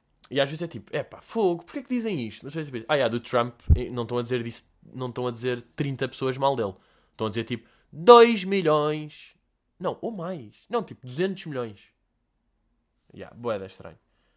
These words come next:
Pá, eu não percebo como é que, pá, quando um gajo é, quando o gajo é claramente, tipo, racista ou machista ou merdas assim...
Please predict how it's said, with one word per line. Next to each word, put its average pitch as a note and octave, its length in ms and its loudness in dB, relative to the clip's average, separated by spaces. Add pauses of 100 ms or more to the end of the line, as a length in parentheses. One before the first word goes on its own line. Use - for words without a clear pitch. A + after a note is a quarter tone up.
(120)
Pá, C#4+ 100 -14
eu C4+ 40 -14
não C4 80 -14
percebo B3 180 -10
como A#3 140 -10
é A3+ 40 -8
que, A#3 120 -20 (800)
pá, - 120 -18
quando D#3+ 240 -6
um E3+ 40 -6
gajo D#3 220 -4
é, - 20 -12
quando D#3 220 -8
o D#3 40 -6
gajo D3 200 -2
é C#3+ 40 -10
claramente, C#3+ 440 -4
tipo, - 240 -10
racista A2+ 640 -10
ou D2+ 60 -16
machista G#2+ 540 -18
ou G2+ 60 -14
merdas A#2 300 -12
assim... G#2+ 320 -20